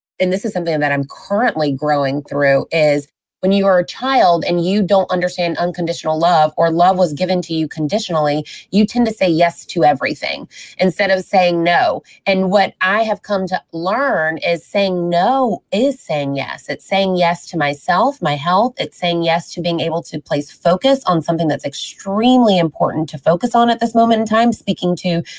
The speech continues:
the prioritization aspect that Victor talked about. But really, it also speaks to your values and your alignment, because it's saying no to relationships that don't give you energy. It's saying no,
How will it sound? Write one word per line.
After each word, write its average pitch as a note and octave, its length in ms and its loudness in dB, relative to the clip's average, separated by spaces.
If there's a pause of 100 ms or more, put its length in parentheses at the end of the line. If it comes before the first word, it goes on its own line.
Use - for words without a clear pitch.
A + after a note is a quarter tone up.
(140)
the - 80 -10
prioritization F#3+ 760 2
aspect G3 380 0
that F3 120 0
Victor F3+ 220 -2
talked F#3+ 260 0
about. G#3 320 2 (460)
But G3 160 4
really, B3+ 400 4
it G3 160 0
also G3 580 2
speaks - 520 -6
to F3 300 -2
your F3 200 -4
values D3+ 640 -2
and E3 140 -4
your E3 80 0
alignment, E3 480 0
because F3 240 -6
it's - 120 -8
saying G3+ 240 0
no F#3+ 200 4
to G#3 120 -8
relationships G3+ 600 0
that - 400 -2
don't D3+ 380 0
give D3+ 160 -2
you D3+ 140 2
energy. C#3+ 340 -2
It's - 180 -4
saying F3+ 460 2
no, F3 100 4